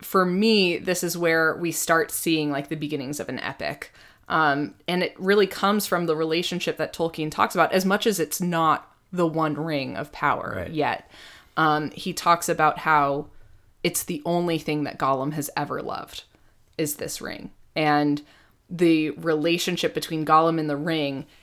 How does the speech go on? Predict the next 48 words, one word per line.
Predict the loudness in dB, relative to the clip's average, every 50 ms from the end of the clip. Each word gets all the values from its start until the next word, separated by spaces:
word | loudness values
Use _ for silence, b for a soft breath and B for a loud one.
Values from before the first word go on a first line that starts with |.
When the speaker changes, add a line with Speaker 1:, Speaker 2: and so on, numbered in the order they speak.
| b b _
Speaker 1:
is, | 4 4 4 4 2 2
like, | 2 2 0 0 -4 -8 _ _ -4
I | -4 -2
think | 0 0 0 2
a | 0
sticking | 0 -2 0 2 2 2 4 4 2 2 2
point | 0 -4 -6 -6 -2 0
where | 0 2
you're | 2 4 4 4
like, | 4 2 2 0 -4
"Whoa, | -8 -6 -2 0 2 4 4 4 2 -2 -2 0
that | 0 2 2
was | 2 2 0 0
weird. | -4 -10 -8 -6 -4 -2 0 2 2 2
What | 4 4 4
was | 6 6
that | 6 6 6 4
intense | 4 2 0 -2 -2 0 0 0 0 -2 -2
interaction?" | 0 0 0 2 0 0 0 -2 -2 -4 -6 -4 -2 -2 -2 -2 -6 B B B
It's | -4 -4 -2
way | 0 2 4 4 6
more | 6 6 6 4
intense | 4 2 0 -2 -4 -4 -4 -4
than | -6 -6 -4 -2
the | -2 -4
trolls. | -4 -2 0 0 2 2 0 -2
It's | -4 -8 -4
way | 0 2 2 4 4
more | 2 2 2 0
intense | -2 -4 -4 -4 -4 -4 -4
than | -4 -4 -4
anything | -2 -4 -4 -4 -4 -4 -4
with | -4 -4 -6
the | -6 -4
goblins, | -2 -2 -2 -2 -2 -4 -4 -4 -4 -6 -8 -8 B B B B B B B B B B
um, | -4 -2 -2 -2 -2 -2 -2
or | -2 -2 -2
with | -2 -4 -8
the | -8 -6 -4
elves. | -2 -2 -2 -2 -4 -6 -6 -8 -8 b b b b b b b
It's | -2 -2 0 0 0
like | 0 0 0 0
suddenly | -2 0 2 2 4 2 2 0 0 0 0 0 0 -2 -2 -4 -4
we're | -4 -2 -2 0
brought | 2 4 6 6 6 4 0
into | -2 -2 -2 -2 -2
this, | -2 -2 -2 0
like, | 0 0 0 0 -4 -8 -16